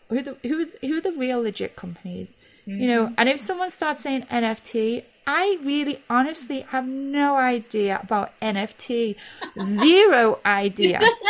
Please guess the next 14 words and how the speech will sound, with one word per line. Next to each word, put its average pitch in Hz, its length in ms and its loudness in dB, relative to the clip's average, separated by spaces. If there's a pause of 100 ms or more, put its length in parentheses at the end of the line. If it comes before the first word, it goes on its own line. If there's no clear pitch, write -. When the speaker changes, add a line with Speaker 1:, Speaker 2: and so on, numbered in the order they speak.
(640)
Speaker 1:
So 247 300 6 (160)
Speaker 2:
That's 359 240 4
okay. 370 240 4
Just, 294 320 -2
never 254 280 4
mind. 202 200 2
I 226 60 4
won't 247 180 2
say 233 100 4
that, 185 180 0
but 196 280 -2
it's 240 160 2
okay. 240 440 0 (280)
Speaker 1:
I, 226 300 -2